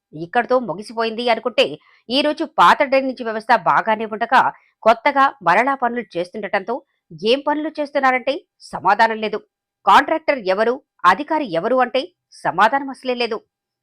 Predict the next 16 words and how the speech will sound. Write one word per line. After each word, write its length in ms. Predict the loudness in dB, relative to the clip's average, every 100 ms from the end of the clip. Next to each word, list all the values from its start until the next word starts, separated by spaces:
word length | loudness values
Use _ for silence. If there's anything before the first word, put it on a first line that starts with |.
| 2
కాంట్రాక్టర్ 520 | 4 4 0 -2 -8 -8
చెప్పారు 360 | -2 0 0 -2 _ _ -6
మేము 420 | -2 0 -2 -6 -14 _ _ _ 4
పది 260 | 6 4
అడుగులకు 600 | 2 2 0 -2 -2 -6 -8
ఒక 180 | -2 0
మ్యాన్‌హోల్ 560 | 4 4 4 0 -6 -8 _ _ 2
పైప్ 260 | 2 0
లైన్ 200 | -6 -6 -4
వేస్తున్నాం 540 | -4 -4 0 0 0 _ -4
అంటూ 320 | -2 -2 -4 _ 2
వారి 180 | 4 4
పనులు 280 | 4 2 0
వారు 340 | 0 -2 -4 -8
చేసుకుంటూ 360 | -10 -10 -10 -4
వెళ్లిపోవడంతో 720 | -4 -2 -4 -2 -4 -6